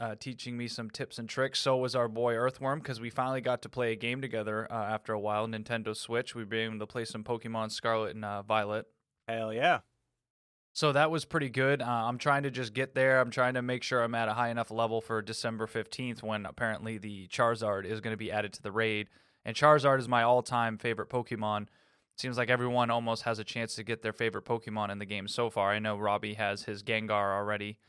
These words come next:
Speaker 1: Um, and Devin, I've never really asked him what his favorite Pokemon was, so I don't know what he has, but, uh, I just want a Charizard so bad, so that's what I, that's all I'm here for, you know? <laughs> So
Speaker 2: I feel you.
Speaker 1: I'm ho-, I'm hoping we get it, and, uh, the raid starts December fifteenth, so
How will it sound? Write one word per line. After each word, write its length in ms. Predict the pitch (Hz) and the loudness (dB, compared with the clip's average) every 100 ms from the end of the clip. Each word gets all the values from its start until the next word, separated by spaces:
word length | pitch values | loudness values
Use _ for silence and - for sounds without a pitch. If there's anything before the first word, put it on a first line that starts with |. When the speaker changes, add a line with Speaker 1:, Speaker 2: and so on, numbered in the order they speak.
| _ _ _ - | _ _ _ -6
Speaker 1:
Um, 460 | 117 107 104 98 95 _ | -2 0 0 -4 -12 _
and 180 | 117 110 | -10 0
Devin, 320 | 127 127 117 | 2 2 2
I've 320 | 107 117 117 | 0 -2 -2
never 320 | 110 117 131 180 | -4 -4 -2 -2
really 240 | 180 147 | -2 0
asked 240 | 123 - | 0 0
him 60 | 131 | -4
what 100 | 120 | -4
his 160 | 113 - | -4 -2
favorite 300 | 117 104 - | -2 -2 -4
Pokemon 460 | 113 127 131 151 | -6 -2 0 2
was, 240 | 151 160 160 | 2 0 0
so 160 | 117 | 0
I 60 | 107 | 0
don't 300 | 101 113 110 | 0 -4 -2
know 180 | 110 113 | -4 -4
what 120 | 107 | -4
he 120 | 110 113 | -6 -2
has, 320 | 120 135 - | -2 -2 -4
but, 260 | 98 92 | -4 -4
uh, 220 | 104 90 92 _ _ _ _ _ _ - | -4 -6 -8 _ _ _ _ _ _ -2
I 120 | 123 | -2
just 180 | 123 117 | -2 -2
want 180 | 120 110 | 0 0
a 20 | |
Charizard 460 | - 117 113 107 | 2 2 2 -2
so 160 | - 110 | -2 -4
bad, 340 | 98 110 104 | 0 2 2
so 120 | - 110 | -2 -2
that's 240 | 113 - | -2 -2
what 80 | 117 | -2
I, 80 | 107 | -2
that's 240 | 120 135 160 | 0 4 6
all 120 | 139 | 6
I'm 120 | 117 | 4
here 160 | 120 120 | 0 -2
for, 260 | - 92 | -4 -10
you 140 | 98 107 | -6 -4
know? 180 | 104 113 | -4 -8
<laughs> 40 | - | -10
So 280 | - 156 - | 2 4 6
Speaker 2:
I 100 | 185 | 2
feel 160 | 226 | 2
you. 120 | 113 113 | 0 -2
Speaker 1:
I'm 140 | 131 | -4
ho-, 220 | - 135 117 | 0 0 0
I'm 140 | 117 | -6
hoping 340 | 117 123 127 | -8 -8 -8
we 120 | 120 107 | -6 -2
get 220 | 120 120 | 0 0
it, 140 | 131 - _ _ _ | 0 -6 _ _ _
and, 400 | - 113 107 104 | -4 -2 -2 -4
uh, 120 | 104 101 | -4 -4
the 120 | 101 | 0
raid 240 | 113 113 | 0 0
starts 300 | - 117 110 | -2 -2 -2
December 320 | 110 - 110 | -6 -6 -6
fifteenth, 540 | 110 117 110 120 123 - | -4 -6 -8 -8 -10 -10
so 320 | - 101 | -6 -6